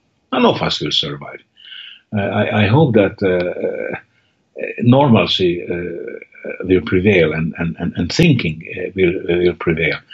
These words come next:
And in that thinking process, uh, water has a very important, uh, role. I mean, if, you know, there are some politicians who deny,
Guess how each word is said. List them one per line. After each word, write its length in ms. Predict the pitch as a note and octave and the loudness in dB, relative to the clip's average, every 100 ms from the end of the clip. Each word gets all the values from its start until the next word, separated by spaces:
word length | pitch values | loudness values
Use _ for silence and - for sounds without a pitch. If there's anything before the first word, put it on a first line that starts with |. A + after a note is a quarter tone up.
| - - - - | -18 -18 -14 2
And 160 | A#2 A#2 | 6 8
in 140 | A#2 | 8
that 220 | D#3+ E3 | 6 4
thinking 400 | - C#3+ A#2 A2 | 2 2 2 0
process, 540 | F2 F#2 F2 F2 D#2+ - _ - _ _ _ G#2 | -2 -4 -4 -6 -6 -10 _ -20 _ _ _ -6
uh, 180 | F#2+ F2+ | -4 2
water 280 | G#2 G2 E2+ | 2 2 -2
has 140 | E2 | -2
a 60 | F2 | -4
very 260 | E2+ D#2+ | -4 -4
important, 580 | D#2+ - E2 - D#2 - D#2+ | -4 -6 -12 -10 -12 -12 -14
uh, 280 | D2+ - | -14 -12
role. 220 | E2 D#2+ - | -12 -12 -10
I 60 | - | -2
mean, 140 | F#2+ | 2
if, 140 | G2+ F#2+ G2 - - | 4 2 -2 -6 0
you 60 | A#2+ | 2
know, 80 | F#2+ | 6
there 140 | G#2+ | 6
are 60 | G2 | 6
some 220 | A#2+ G2+ | 4 4
politicians 560 | G#2+ G2+ G2+ - F2 | 4 4 0 0 -2
who 80 | F2 | -2
deny, 500 | E2+ F2 F#2+ F2+ E2+ | -2 0 2 0 0